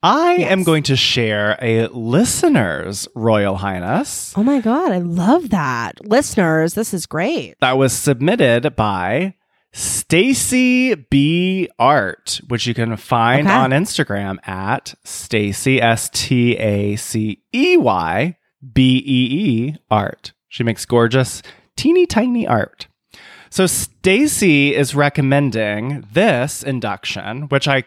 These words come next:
Speaker 1: thoroughly
Speaker 2: Okay.
Speaker 1: concur with. Free chips at Mexican
Speaker 2: Oh my God,
Speaker 1: restaurants.
Speaker 2: yes.
Speaker 1: How have I not
Speaker 2: Yes.
Speaker 1: thought about this? There is nothing
Speaker 2: one.
Speaker 1: greater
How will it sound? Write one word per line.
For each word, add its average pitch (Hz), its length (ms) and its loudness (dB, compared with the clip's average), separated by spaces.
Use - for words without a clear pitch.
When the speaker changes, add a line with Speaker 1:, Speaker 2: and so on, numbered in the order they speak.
Speaker 1:
thoroughly 190 480 2
Speaker 2:
Okay. 180 160 -6
Speaker 1:
concur 104 260 -6
with. 104 400 -8
Free 214 680 2
chips - 840 -2
at 127 220 0
Mexican 185 1040 0
Speaker 2:
Oh 190 100 -4
my 113 80 -14
God, 123 80 -4
Speaker 1:
restaurants. 127 840 -2
Speaker 2:
yes. 151 840 -12
Speaker 1:
How 175 460 2
have 214 200 0
I 190 160 4
not 139 300 2
Speaker 2:
Yes. - 80 -10
Speaker 1:
thought 123 180 -2
about 98 300 -12
this? 98 340 -10
There 185 200 4
is 233 280 -2
nothing 160 720 0
Speaker 2:
one. 202 60 -6
Speaker 1:
greater 123 720 -6